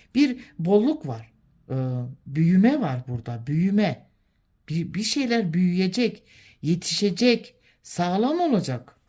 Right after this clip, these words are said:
Yani bu da buraya geldi. Çok güzel mesajlar verdi sizler için. Evet, bazılarınız için tutku söz konusu olabilir.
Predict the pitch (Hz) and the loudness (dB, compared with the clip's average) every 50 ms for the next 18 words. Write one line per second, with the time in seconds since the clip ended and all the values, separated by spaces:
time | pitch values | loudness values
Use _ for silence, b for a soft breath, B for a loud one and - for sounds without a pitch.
0 | _ _ _ _ _ _ _ _ - B B B B B B - 165 165 151 143 | _ _ _ _ _ _ _ _ -20 B B B B B B -4 -4 -2 -2 -4
1 | 147 180 233 - 302 254 226 202 185 214 220 226 220 - 139 127 123 123 175 208 | -4 -6 -2 -2 -2 -2 0 0 2 2 2 2 0 -2 -4 -4 -4 -4 -4 -6
2 | 269 262 - B B B B B - - 311 311 - - 233 208 240 247 254 262 | -6 -6 -10 B B B B B -10 -6 -6 -6 -6 -8 -8 -6 -4 -4 -4 -6
3 | - B B B B 190 214 208 - 220 214 208 180 180 196 214 226 226 233 - | -8 B B B B -2 -2 -2 -2 -4 -6 -6 -6 -6 -6 -4 -4 -6 -6 -10
4 | _ - - - 147 180 196 202 196 180 170 208 220 214 - 185 185 180 170 190 | _ -20 -16 -8 -6 -4 -4 -2 -4 -4 -4 -6 -8 -8 -8 -8 -8 -6 -4 -4
5 | 208 196 175 165 - - 160 147 131 - _ _ _ _ _ _ _ _ _ _ | -4 -4 -4 -6 -6 -6 -6 -6 -6 -8 _ _ _ _ _ _ _ _ _ _
6 | _ _ _ _ _ - - B B B B B B B B 190 214 208 175 147 | _ _ _ _ _ -18 -18 B B B B B B B B 2 2 2 2 0
7 | - - 185 190 226 214 190 214 208 202 202 202 185 175 170 165 - - 220 220 | -2 -6 -6 -4 -4 -4 -2 -2 -2 0 0 0 0 -2 -4 -6 -4 -2 0 0
8 | 220 214 B B B B B - - 190 190 190 - 214 202 196 - 214 202 208 | 0 -2 B B B B B -8 -4 -4 -4 -2 -2 -4 -4 -2 -2 -2 -2 -4
9 | - - 202 196 185 190 - 190 190 190 180 170 170 180 185 185 185 | -4 -4 -4 -4 -4 -4 -4 -4 -4 -4 -4 -4 -4 -4 -4 -4 -6